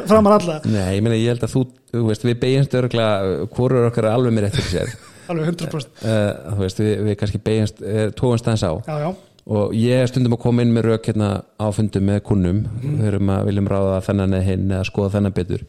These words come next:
Speaker 2: að þá segja, já, ha-, hann var mjög öflugur hérna í stúdentapólitíkinni.
Speaker 1: Einmitt.
Speaker 2: Og þú veist, hann var í kringum mjög öflugt fólk þar og, eh, þú veist, og svo var hann stofnað fyrirtæki skömmu eftir, hérna, námið og mér finnst það nú, hann er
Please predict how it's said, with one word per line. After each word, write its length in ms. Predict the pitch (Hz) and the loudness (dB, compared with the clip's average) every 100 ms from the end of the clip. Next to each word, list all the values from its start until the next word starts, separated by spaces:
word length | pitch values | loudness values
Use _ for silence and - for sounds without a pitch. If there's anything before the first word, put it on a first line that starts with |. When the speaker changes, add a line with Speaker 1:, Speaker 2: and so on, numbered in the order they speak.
| - - - - - - | -18 -20 -20 -20 -20 -10
Speaker 2:
að 100 | 101 | -2
þá 80 | 101 | -2
segja, 180 | 98 95 | 0 0
já, 140 | 107 147 156 127 | 0 2 0 0
ha-, 280 | 120 123 90 87 | -2 -2 -4 -6
hann 180 | 120 | -2
var 160 | 123 135 | -2 0
mjög 220 | 139 139 | 0 0
öflugur 320 | 165 165 143 | 0 2 2
hérna 220 | 127 123 117 | 2 2 2
í 100 | 117 | 2
stúdentapólitíkinni. 680 | 165 147 - 90 - - 135 | 2 2 2 -2 -4 -6 -6
Speaker 1:
Einmitt. 400 | 156 170 - - - - - - | -6 -8 -10 -20 -20 -20 -20 -10
Speaker 2:
Og 340 | 101 101 101 | -4 -2 -2
þú 80 | 107 | -2
veist, 140 | 104 | -2
hann 100 | 113 | 0
var 100 | 110 | 0
í 40 | 117 | 0
kringum 180 | 127 120 | 0 0
mjög 120 | 117 | 0
öflugt 160 | 113 - | -2 -4
fólk 140 | 113 | -4
þar 400 | - 117 113 110 | -2 -2 0 -2
og, 240 | 104 92 87 135 - - - - - | -2 -2 -6 -14 -20 -20 -20 -20 -8
eh, 400 | 117 104 104 107 110 | -4 -2 -2 -2 -4
þú 80 | |
veist, 280 | 113 104 - | -4 -4 -4
og 120 | 104 101 | -8 -4
svo 140 | 117 | -2
var 120 | 110 | 0
hann 120 | 107 87 | 0 -2
stofnað 360 | - 113 110 104 | -4 -2 0 0
fyrirtæki 380 | 113 113 104 110 | 0 -2 -2 -4
skömmu 240 | - 107 | -2 -2
eftir, 320 | 107 - 107 - - | -2 -2 -4 -6 -10
hérna, 640 | 117 110 104 104 104 104 101 | -4 -4 -2 -2 0 -2 -2
námið 600 | 101 - 117 110 107 104 | -4 -2 0 2 2 2
og 60 | |
mér 100 | 98 | 2
finnst 120 | 104 117 | 0 0
það 120 | 110 | 0
nú, 100 | 107 | 2
hann 120 | 104 | 2
er 120 | 110 | 0